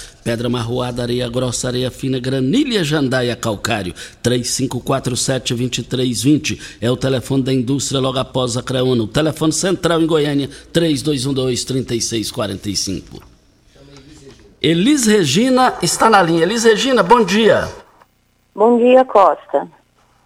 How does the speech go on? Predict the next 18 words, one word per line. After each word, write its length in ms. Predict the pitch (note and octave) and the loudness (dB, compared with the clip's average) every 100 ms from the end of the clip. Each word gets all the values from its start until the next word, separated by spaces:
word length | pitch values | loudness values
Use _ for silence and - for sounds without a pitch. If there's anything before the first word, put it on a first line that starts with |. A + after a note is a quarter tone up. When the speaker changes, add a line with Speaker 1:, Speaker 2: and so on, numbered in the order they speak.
| _ | _
Speaker 1:
Tá 100 | - | 2
falando 380 | A3 G#3 A3 B3 | 6 6 6 8
aonde? 420 | G3+ A#3 D4+ - - - - - - - - - - _ - | 6 6 2 -2 -10 -16 -18 -20 -20 -20 -20 -20 -20 _ -2
Speaker 2:
Do 300 | F#3+ A#3 A3 | 6 8 8
Parque 380 | G#3+ B3+ D#4+ C4 | 8 4 4 4
das 180 | C#4 C4+ | 4 6
Laranjeiras. 800 | C4 B3 A#3+ G#3+ E3+ D3+ B2+ - _ _ - | 6 6 4 6 6 6 4 -4 _ _ 0
Speaker 1:
Diga 260 | G3+ B3 | 2 6
aí. 260 | A#3+ G3 F#2 - - - - _ _ _ _ _ _ - - - _ | 6 6 2 -6 -16 -20 -20 _ _ _ _ _ _ -20 -20 -20 _
Speaker 2:
Costa, 640 | - D#4 A3+ - G3+ G3 - - | 6 6 6 4 6 8 6 6
é, 360 | G#3+ A#3 A#3 | 8 10 8
a 60 | B3 | 6
minha 160 | C4+ D#4 | 6 6
reclamação 840 | D4 C#4+ C#4+ C4+ C4+ C4 C#4 C4 | 6 6 4 6 2 2 4 4
é 20 | |
o 100 | C4+ | 4
seguinte. 760 | - B3+ A#3 G#3 F#3 F3 - - _ _ - - - - - - - | 2 4 4 4 2 -2 -10 -12 _ _ -20 -20 -20 -20 -20 -12 6
É, 840 | F#3+ G#3 G#3 G3+ F#3+ F3+ F3+ F#3+ | 8 10 12 10 10 6 6 2